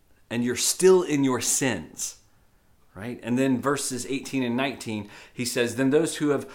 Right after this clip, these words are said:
fallen asleep or died already in Christ, then they've perished. If in Christ we have hope in this life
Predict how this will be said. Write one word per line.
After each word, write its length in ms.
fallen 460
asleep 480
or 120
died 460
already 540
in 140
Christ, 500
then 180
they've 220
perished. 680
If 140
in 120
Christ 420
we 140
have 200
hope 300
in 240
this 320
life 340